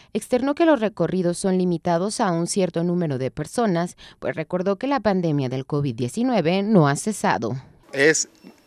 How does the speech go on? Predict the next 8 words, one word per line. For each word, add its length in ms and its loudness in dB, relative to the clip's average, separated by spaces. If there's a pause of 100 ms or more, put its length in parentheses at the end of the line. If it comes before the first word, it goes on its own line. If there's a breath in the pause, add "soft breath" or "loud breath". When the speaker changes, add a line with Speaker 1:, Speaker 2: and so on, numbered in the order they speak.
Speaker 2:
meramente 640 0
cultural, 520 -14 (840)
es 320 -4 (160)
enseñarnos 960 -4 (1040)
de 220 -6
lo 160 -8
que 120 -14
es, 160 -12